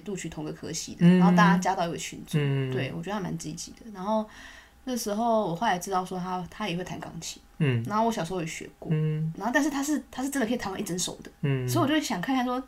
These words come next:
Speaker 1: 到底是怎么样可以弹完一整，一整首钢琴。
Speaker 2: 嗯。
Speaker 1: 我就跟他约说，诶，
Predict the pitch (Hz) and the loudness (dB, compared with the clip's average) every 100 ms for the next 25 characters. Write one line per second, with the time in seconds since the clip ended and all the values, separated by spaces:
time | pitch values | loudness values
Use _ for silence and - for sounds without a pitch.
0 | - 294 196 247 175 208 220 202 180 185 | 0 4 4 2 4 4 4 2 0 0
1 | 170 - 254 175 180 160 156 170 156 123 | -4 -4 -4 -2 -2 -4 -2 -2 0 2
2 | 117 117 117 - - 180 240 220 220 202 | 2 0 -4 -8 -8 -4 2 4 4 2
3 | 202 202 202 196 | 0 -2 -4 -4